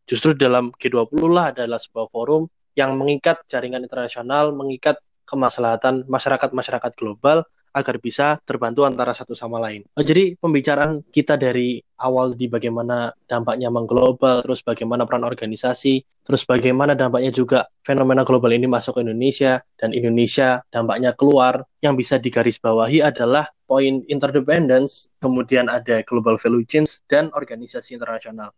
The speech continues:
Dari interdependensi kita belajar bahwasannya memang satu kejadian di satu wilayah itu akan bisa berpengaruh di wilayah lain,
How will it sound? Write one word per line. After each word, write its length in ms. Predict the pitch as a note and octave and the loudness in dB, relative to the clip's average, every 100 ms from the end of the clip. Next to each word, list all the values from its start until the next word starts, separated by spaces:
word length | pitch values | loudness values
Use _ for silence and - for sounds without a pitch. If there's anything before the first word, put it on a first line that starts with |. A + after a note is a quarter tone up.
| - | 0
Dari 320 | C3+ B2+ C#3+ | 2 4 0
interdependensi 800 | C#3 C#3+ C3 A#2 C3 A#2+ A#2 D#3 | -2 0 0 2 2 0 -2 -4
kita 160 | D3+ E3 | 0 0
belajar 480 | B2+ A2 A2 C#3+ D3 | 0 0 0 0 0
bahwasannya 640 | A2 A2+ A#2+ A#2 D#3 F3 D#3+ | -2 -6 -6 -2 0 0 0
memang 320 | D3+ F3 F#3 - | 2 2 0 -6
satu 320 | - D3 D#3 | -4 0 2
kejadian 480 | D#3 B2+ C3 B2+ A#2+ | 2 2 2 0 0
di 80 | A#2+ | -4
satu 320 | B2 C3 B2+ | -2 2 2
wilayah 400 | B2 A#2+ D3+ D#3 | 2 4 2 2
itu 160 | D3+ | 0
akan 320 | D3+ D#3+ D3 - | 0 0 -4 -6
bisa 240 | B2+ C3 | -4 -4
berpengaruh 480 | - - A#3+ C#3 C3 | -4 -8 -2 0 0
di 240 | A#2+ A#2+ | -2 -4
wilayah 380 | B2+ A#2+ A#2 A#2 | -2 -2 -2 -2
lain, 240 | A2+ A2+ | -4 -4